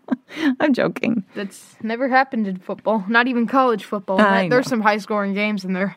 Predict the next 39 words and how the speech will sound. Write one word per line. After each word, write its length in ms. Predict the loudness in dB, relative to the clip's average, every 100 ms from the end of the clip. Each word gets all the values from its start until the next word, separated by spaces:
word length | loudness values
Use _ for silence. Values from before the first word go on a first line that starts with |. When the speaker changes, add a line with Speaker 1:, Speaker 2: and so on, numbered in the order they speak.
| _
Speaker 1:
Okay. 360 | -4 -4 -8 -10 _ _ _ _
Speaker 2:
My 220 | 4 4 4
prediction 600 | 2 2 0 -2 -2 -2 -4 _
is 120 | -10
Titans 400 | 0 0 0 0
thirty-seven, 760 | 2 2 2 4 4 4 -2 -4 _ _
Texans 460 | 0 0 2 0 2
twenty-seven. 680 | 0 0 -2 -6 -4 -8 -12 _ -6
Speaker 1:
All 120 | -2
right. 420 | -2 -2 -4 -8 _ _
Speaker 2:
And 200 | -2 0
the 80 | 0
reason 600 | 4 4 4 0 0 0 0
I 280 | 0 0 -2
chose 420 | -2 0 0 0
that 220 | -2 -4
score 400 | -8 -2 0 -2 2
is, 240 | 2 4
it's 180 | 2 4
actually 280 | 4 4 2
very 380 | 4 4 2 2
interesting. 680 | 0 -2 -4 -2 -2 -2 -8 _ _
It's 120 | -12 -6
because 400 | -2 0 0 -2
a 60 |
lot 260 | 2 4 4
of 60 | 2
the 100 | 0
Texans' 440 | 0 0 -2 -2
losses 560 | 0 2 2 0 -4 -4
this 200 | -6 -4
year 260 | -2 -2 -6 -20 _ -2
have 140 | 2
been 160 | 4 4
by 140 | 2
ten 200 | 2 -2
points 260 | 2 0 0
or 100 | 2
less. 420 | 2 0 -8